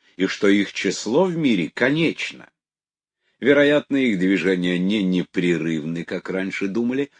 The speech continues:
а происходят скачками, каждый из которых не меньше некоторого минимального скачка. Законы этих движений, судя по всему, суммируются в нескольких очень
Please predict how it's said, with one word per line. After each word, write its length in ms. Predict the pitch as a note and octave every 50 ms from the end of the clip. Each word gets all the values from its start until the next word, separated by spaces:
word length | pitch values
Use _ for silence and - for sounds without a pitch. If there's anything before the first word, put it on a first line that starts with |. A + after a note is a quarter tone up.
| _ _ _
а 120 | - E2
происходят 580 | - - E2+ D#2+ D2+ - - - B2 A#2+ A#2+ -
скачками, 800 | - - - - A#2 - - - - - B2 B2 G2+ D2+ A#1+ - _ _ _ _ _ _ _ _ _ _
каждый 400 | _ - A#2 A2+ A#2 G#2+ G#2+ D3
из 120 | D#3 D3 -
которых 560 | - D#3 D3+ - E3+ D#3 E3 D#3 - - _ _ _
не 300 | - A2 A2+ A#2 A#2 A#2
меньше 760 | A2+ G#2+ G#2+ A2+ C#3 D3 D3 C#3 - - D#3 D#3+ D#3 D3 - - -
некоторого 840 | G2+ G2+ G2+ G#2+ A2+ B2 B2+ - D3 C#3 D3+ D3 D3+ C#3 C#3+ C#3+
минимального 880 | C#3 C#3 C3 A#2+ A2 G#2 G2+ F#2+ F2+ F#2 G#2 A2 A2+ A2+ A2 G#2 G2 G2+
скачка. 640 | F#2+ - - - F#2 F#2+ - - - - - - - _ _ _ _ _ _ _ _ _ _ _ _ _ _
Законы 540 | - D#2+ - A#2 B2+ - F#3+ G3+ G3+ F#3 D3+
этих 260 | A#2+ G2 - D#2+ D2
движений, 560 | C2+ - C#2 - D3 - - C#3 C3 - - -
судя 320 | - - E3 G3 F#3+ F#3+
по 140 | - - C#3+
всему, 420 | - - - C#3 D#3 E3 E3+ - - _ _ _ _
суммируются 920 | - - - D3+ D#3 D#3+ D#3 D#3+ E3+ D#3 D3+ C3+ A#2 F#2 - - A2+ G2
в 80 | F2
нескольких 640 | F#2 G2 A#2 G#2+ - - G#2 G#2 G2 - - F#2 - - _
очень 380 | - D#3 C#3+ - - G2+ F2+